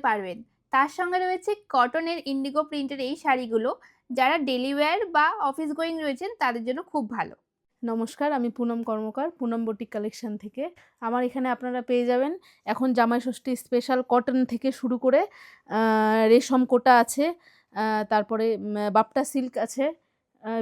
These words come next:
Speaker 2: ভিসকো সিল্ক আছে, কার্নি সিল্ক আছে। আমাদের এখানে সব বাজেটের শাড়ি আছে। স্টার্টিং রেঞ্জ হচ্ছে পাঁচশো থেকে শুরু। আমাদের এখানে আপনারা রিটেল প্রাইসে তো পাবেনই,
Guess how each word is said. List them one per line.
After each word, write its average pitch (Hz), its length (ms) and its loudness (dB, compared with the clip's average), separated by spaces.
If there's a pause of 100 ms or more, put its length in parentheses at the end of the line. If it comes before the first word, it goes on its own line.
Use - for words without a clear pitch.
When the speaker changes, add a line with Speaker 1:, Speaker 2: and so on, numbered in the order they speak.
Speaker 2:
ভিসকো 262 340 0 (160)
সিল্ক 254 220 -2 (100)
আছে, 294 180 -2 (840)
কার্নি 262 340 4
সিল্ক 262 200 -2 (100)
আছে। 277 180 -2 (220)
আমাদের 247 260 2
এখানে 285 180 -2 (100)
সব 254 220 2
বাজেটের 269 420 0
শাড়ি 254 200 2 (100)
আছে। 320 160 -2 (400)
স্টার্টিং 247 340 4 (120)
রেঞ্জ 262 200 4 (120)
হচ্ছে 247 220 -2 (120)
পাঁচশো 240 340 2
থেকে 269 140 -2 (120)
শুরু। 180 200 -4 (300)
আমাদের 254 300 2
এখানে 311 280 0
আপনারা 285 240 2 (140)
রিটেল 277 280 0
প্রাইসে 269 340 4
তো 294 120 4
পাবেনই, 247 360 4